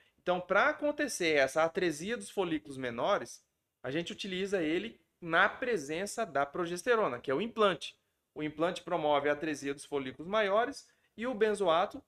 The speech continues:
dos folículos menores, tá bom? É isso daqui que é o, que a gente tem que colocar em mente. Então, ah, tá. Então, se vocês observarem na, na, na,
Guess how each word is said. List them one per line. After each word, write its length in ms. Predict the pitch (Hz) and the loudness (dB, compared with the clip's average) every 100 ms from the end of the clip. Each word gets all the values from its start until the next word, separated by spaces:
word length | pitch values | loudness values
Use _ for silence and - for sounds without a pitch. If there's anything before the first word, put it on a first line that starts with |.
| _ _ | _ _
dos 220 | 175 214 | -8 -6
folículos 500 | - 208 180 175 214 | 0 0 0 -4 -6
menores, 540 | 165 214 233 147 113 - | -2 -2 2 2 2 -2
tá 80 | |
bom? 220 | 120 185 - _ _ _ _ _ _ _ - | -4 -4 -6 _ _ _ _ _ _ _ -8
É 80 | 151 | 0
isso 160 | 143 147 | 0 0
daqui 240 | 165 165 | -2 -2
que 80 | 190 | 0
é 20 | |
o, 180 | 202 - | 0 0
que 120 | - | -4
a 40 | 175 | -4
gente 160 | 185 | -4
tem 140 | 202 202 | -4 -6
que 80 | |
colocar 380 | - 208 190 180 | -2 0 2 0
em 40 | 254 | -2
mente. 400 | 233 123 - - _ _ _ _ | -4 -6 -10 -18 _ _ _ _
Então, 380 | - 240 277 - - _ _ _ _ _ _ _ _ _ _ - | 2 4 4 0 -10 _ _ _ _ _ _ _ _ _ _ -6
ah, 80 | |
tá. 320 | 147 131 107 - _ | 0 0 -2 -6 _
Então, 240 | 156 226 269 | -4 0 0
se 80 | |
vocês 280 | 254 226 262 | 0 -2 0
observarem 840 | 277 202 214 156 147 185 170 123 - | -2 0 0 2 4 4 2 -2 -10
na, 800 | 143 151 143 139 131 120 113 110 - _ _ - - _ _ | -6 0 2 4 2 2 -2 -6 -14 _ _ -20 -20 _ _
na, 680 | 143 147 147 143 139 135 | 0 2 6 6 6 4
na, 200 | 131 170 | 0 -2